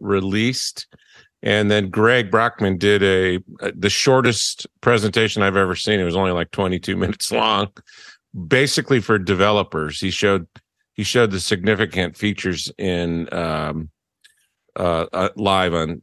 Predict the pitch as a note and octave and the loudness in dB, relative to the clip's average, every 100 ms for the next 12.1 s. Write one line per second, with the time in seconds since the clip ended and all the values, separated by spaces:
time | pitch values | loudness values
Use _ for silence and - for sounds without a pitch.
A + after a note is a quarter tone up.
0 | - D#2+ E2 E2 D#2+ D#2+ G#2 G#2 F#2+ E2 | -10 -8 -6 -6 -4 -2 -2 0 -2 -2
1 | - G#2+ G2 F#2+ F#2 F#2 F2+ F2+ F#2 _ | 0 2 4 2 2 2 2 0 -2 _
2 | G#2+ A#2+ C#3 A2 G#2+ C3+ - A2 F#2 A2+ | 0 2 2 2 2 2 0 -2 2 2
3 | B2 C3 A#2+ G2+ A2 A2+ F2 E2 - G2 | 2 2 2 2 4 4 2 -2 -2 0
4 | G2+ G#2+ F#2 - - D3 C3 G#2 B2+ B2+ | 0 -2 -6 -10 0 4 4 4 2 2
5 | F#2+ F2 F2 F2 E2+ - G#2 F#2+ C#3+ - | -2 -2 -2 -2 -4 -2 0 2 0 2
6 | A#2 A2 A#2+ A2+ G2+ - _ _ - - | 0 2 2 0 -2 -12 _ _ -20 -20
7 | _ G#2+ G2+ G#2+ G#2+ G2 G2+ F#2+ F2 G2 | _ -2 0 2 4 2 2 0 0 -2
8 | - - - A#2 A#2 A#2 A2+ G#2+ F2 F#2+ | -2 -4 0 2 4 4 2 0 -2 -2
9 | F#2+ F#2 E2 F#2+ G2 - F2 F#2 F2+ E2+ | 0 0 0 0 0 -2 0 0 0 -2
10 | - F#2+ F2 G#2+ G#2 F#2+ F#2+ F2+ - G#2+ | -2 -2 0 0 2 2 0 0 -4 -4
11 | - G2 E2 - G2 - G2 F#2+ F2 - | 0 -2 -2 -2 -4 0 0 2 -2 -4